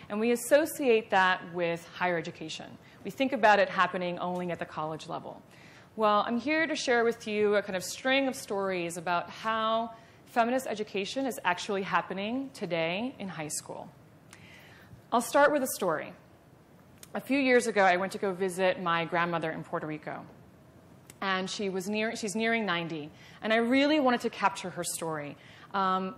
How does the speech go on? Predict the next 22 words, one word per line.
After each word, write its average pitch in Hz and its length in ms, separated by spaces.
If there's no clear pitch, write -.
my 208 120
father's 220 400
very 208 220
reticent 190 500
and 190 100
very 170 200
shy 170 380
and 185 120
is 165 80
not 180 180
really 185 220
much, 175 300
doesn't 240 240
really 220 220
storytell 247 720
a - 20
lot 277 240
about 240 260
how 240 180
he 233 100
grew 247 240
up. 254 280